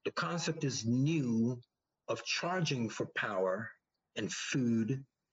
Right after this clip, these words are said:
and all of that because someone or some group along the line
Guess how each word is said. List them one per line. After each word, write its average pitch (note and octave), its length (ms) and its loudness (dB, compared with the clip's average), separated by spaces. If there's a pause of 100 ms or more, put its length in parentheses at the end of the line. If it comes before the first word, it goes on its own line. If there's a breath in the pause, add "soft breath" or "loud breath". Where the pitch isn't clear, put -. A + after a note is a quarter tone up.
(100)
and A2+ 140 0
all A2+ 200 0
of G2+ 160 -2
that G#2+ 440 -2
because A2 580 0 (340 loud breath)
someone A2+ 1600 0 (120)
or G2 140 0
some A#2 340 0
group A2+ 280 0
along G#2 340 2
the G2 120 2
line F2 520 -4